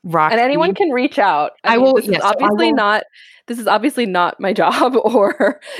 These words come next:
Speaker 2: anything that I'm an expert in. I just care about animals a lot. But of course, if anyone's ever considering it or I, if they want any information, they can obviously reach out to me. I do sometimes, I mean, I respond to sort of, you know, D Ms on Instagram, especially when they're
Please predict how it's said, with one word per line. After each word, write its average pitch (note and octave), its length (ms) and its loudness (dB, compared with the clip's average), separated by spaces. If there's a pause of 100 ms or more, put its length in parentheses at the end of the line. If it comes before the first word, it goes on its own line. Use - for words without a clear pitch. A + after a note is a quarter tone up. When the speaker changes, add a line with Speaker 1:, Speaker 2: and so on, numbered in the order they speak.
(120)
Speaker 2:
anything G#3 320 0
that F#3 100 0
I'm F#3 140 -2
an F3+ 100 -8
expert G#3 400 -2
in. C4 240 0
I F3+ 140 0
just E3+ 260 -8
care D#3+ 200 -2
about D3+ 180 -2
animals D#3+ 360 -6
a G3+ 40 -4
lot. G#3+ 300 0 (260)
But G3 140 2
of G3+ 80 -4
course, A3 180 -2
if G#3+ 100 -8
anyone's G3 440 -2
ever E3+ 320 0
considering B3 520 0
it A#3 220 0
or F3 340 2
I, G3+ 220 0 (520)
if - 160 -2
they F#3+ 100 2
want F3+ 340 0
any G3 180 0
information, E3 680 -4 (340)
they E3+ 120 2
can F3+ 140 -6
obviously F3 360 -2
reach E3 200 -2
out D3 160 -2
to - 80 -10
me. E3 220 0
I E3+ 120 -2
do F3+ 180 -2
sometimes, F3 560 -2
I F3+ 60 -2
mean, F#3 120 0
I F3+ 40 2
respond F#3 440 0
to F3+ 200 0
sort E3+ 180 2
of, E3 140 -2 (100)
you E3+ 80 -4
know, D#3+ 180 -6 (120)
D E3+ 220 2
Ms F3 160 2
on D#3+ 100 2
Instagram, D#3+ 460 0
especially D#3+ 440 -2
when D3+ 180 0
they're D#3 360 0